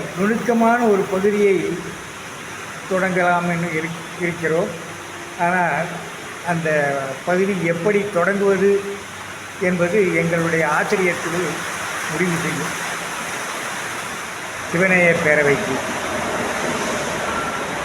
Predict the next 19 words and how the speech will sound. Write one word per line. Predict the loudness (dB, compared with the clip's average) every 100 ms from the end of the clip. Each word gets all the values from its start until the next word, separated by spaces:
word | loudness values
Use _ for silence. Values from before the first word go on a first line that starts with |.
| -2
பத்து, | 0 0 -2 2 4 6 6 4
பதினோரு | 4 6 6 6 6
வருடங்களுக்கு | 6 6 6 6 4
முன்பு | 2 4 4 2 0 -6 -8 -8 -8 -8 -8 -8 -6 2
ஹலோ | 6 6 6
பொன்னேரி | 6 6 8 8
என்ற | 6 6 6
ஒரு | 6 6
இதழ் | 6 6
நடத்தி | 6 4 4
கொண்டு | 4 4 4
இருக்கும் | 2 2 2
பொழுது | 2 4 2 2 -4 -8 -10 -10 -10 -8 -4 2
எனக்கு, | 4 4 0 -6 -8 -8 -8 -6 2
எனக்கு | 4 4 4 4 4 0 -4 -8 -8 -10 -10 -10 -8 -8 -8 -8 -10 -8 -8 -8 -8 -8 -8 -8 -8 -4 2
நட்பிதய | 2 4 4 6 6
மாமணி | 6 6 6 6 6 6
என்ற | 6 6 4
விருதை | 4 6 6 6 4